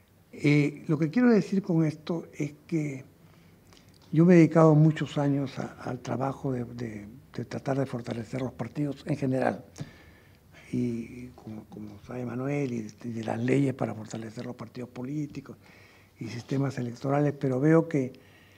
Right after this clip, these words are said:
en algunos países de América Latina la democracia de partidos tal como la conocemos es más un interrogante para adelante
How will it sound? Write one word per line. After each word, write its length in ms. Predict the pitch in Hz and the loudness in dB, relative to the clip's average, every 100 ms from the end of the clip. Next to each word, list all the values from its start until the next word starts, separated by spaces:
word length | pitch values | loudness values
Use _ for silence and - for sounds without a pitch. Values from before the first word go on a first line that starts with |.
| _ - | _ -6
en 140 | 135 | -2
algunos 360 | 127 139 208 - | 2 8 8 8
países 500 | - 147 147 - 135 | 2 0 0 -2 -8
de 100 | 120 | -8
América 360 | 123 135 131 | -6 -6 -6
Latina 540 | 120 120 131 123 123 147 - _ - _ _ _ _ _ - | -8 -8 -8 -6 -8 -12 -18 _ -20 _ _ _ _ _ -8
la 360 | 127 123 120 - _ _ - | -4 -4 -6 -10 _ _ -10
democracia 640 | 127 120 - 170 165 160 | -8 -8 -6 -6 -4 -8
de 260 | - 127 123 | -8 -12 -10
partidos 540 | 131 117 - 156 143 | -10 -10 -2 0 0
tal 160 | 143 135 | -4 -6
como 220 | 131 127 | -4 -4
la 80 | 113 | -6
conocemos 720 | 110 113 107 135 131 131 - - - - _ _ | -8 -10 -6 -6 -4 -8 -14 -20 -20 -20 _ _
es 220 | - 131 | -4 4
más 260 | 147 160 151 | 6 6 6
un 160 | 160 | 8
interrogante 1000 | 151 139 - - 113 151 139 110 - 104 101 | 8 4 -2 -4 2 4 4 2 -6 -14 -14
para 240 | - 113 | -10 -10
adelante 640 | 110 110 117 113 - 156 | -10 -8 -8 -10 -10 -12